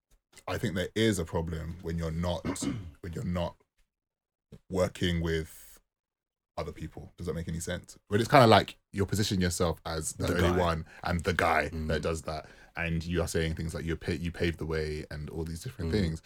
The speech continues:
Speaker 1: There's a, there's an issue there because people have been doing this. And, and you have to remember, and I think it's like, I think it's a lack of self-awareness to really understand that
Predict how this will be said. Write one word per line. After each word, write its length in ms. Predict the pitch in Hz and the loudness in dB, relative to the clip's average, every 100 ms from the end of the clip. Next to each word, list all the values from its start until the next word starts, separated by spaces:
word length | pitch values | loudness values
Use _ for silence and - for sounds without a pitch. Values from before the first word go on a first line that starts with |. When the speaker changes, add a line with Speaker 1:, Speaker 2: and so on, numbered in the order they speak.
| - - - - - - | -16 -20 -20 -20 -20 -4
Speaker 1:
There's 280 | - 92 87 | 4 6 6
a, 180 | 87 82 | 6 4
there's 180 | 87 87 | 2 0
an 80 | |
issue 320 | 80 98 - 78 | 0 -2 -2 -4
there 240 | - - - - - | -4 -8 -12 -20 -8
because 480 | 92 - 85 80 - - - | -6 -2 -2 -2 -6 -12 -2
people 180 | 101 | 2
have 40 | 95 | 4
been 120 | 87 | 4
doing 240 | 90 87 | 4 2
this. 300 | 73 71 - - - - | 0 -6 -12 -16 -20 -4
And, 100 | 92 | 0
and 280 | 95 95 95 | 2 4 4
you 160 | 92 110 | 6 6
have 100 | 127 | 8
to 80 | 107 | 8
remember, 520 | 92 95 104 87 78 | 8 8 6 4 2
and 220 | - 85 | 0 0
I 40 | 80 | 0
think 200 | 110 98 | -2 -2
it's 160 | 87 - | -2 0
like, 140 | 78 | 0
I 60 | 92 | 0
think 180 | 113 | 0
it's 100 | 110 | 0
a 40 | - | 2
lack 180 | 98 101 | 0 0
of 60 | |
self-awareness 560 | - 85 82 87 82 78 | -4 -4 -2 -2 -2 -4
to 80 | - | -8
really 380 | 80 92 90 80 | -2 2 2 0
understand 580 | 82 78 - 85 80 82 | -2 -6 -4 -2 -2 -4
that 160 | 80 | -6